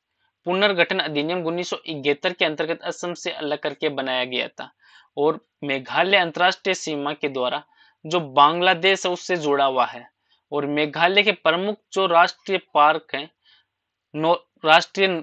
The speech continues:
पार्क नारकेक राष्ट्रीय पार्क, बालपक्रम राष्ट्रीय उद्यान, नोंगखेल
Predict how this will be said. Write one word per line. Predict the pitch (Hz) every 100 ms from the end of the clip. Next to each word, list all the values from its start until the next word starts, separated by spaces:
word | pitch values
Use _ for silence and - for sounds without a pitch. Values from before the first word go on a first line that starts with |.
| -
पार्क | 156 160 -
नारकेक | 160 151 151 185 175 - _ _ -
राष्ट्रीय | 151 160 - 170
पार्क, | 165 151 147 _ _ _ 151
बालपक्रम | 135 147 170 - 180 - 190 185
राष्ट्रीय | 165 165 - 160
उद्यान, | 135 139 147 147 _ _ _ -
नोंगखेल | 151 160 185 170 175 175